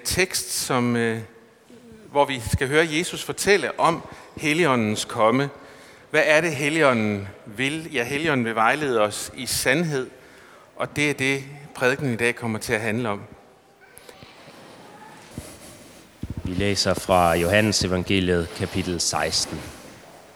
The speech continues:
Speaker 2: "Nu går jeg til ham, som har sendt mig,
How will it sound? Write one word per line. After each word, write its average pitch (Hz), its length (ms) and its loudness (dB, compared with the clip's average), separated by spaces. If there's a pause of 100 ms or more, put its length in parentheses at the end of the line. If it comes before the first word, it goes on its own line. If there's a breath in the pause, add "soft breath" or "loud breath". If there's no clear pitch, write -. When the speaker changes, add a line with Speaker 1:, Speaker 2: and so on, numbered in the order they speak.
(1500 loud breath)
Speaker 2:
"Nu 113 100 0
går 131 240 4
jeg 101 160 6
til - 140 -2
ham, 98 280 2
som 95 180 0
har 92 100 -2
sendt 104 440 2
mig, 78 160 -4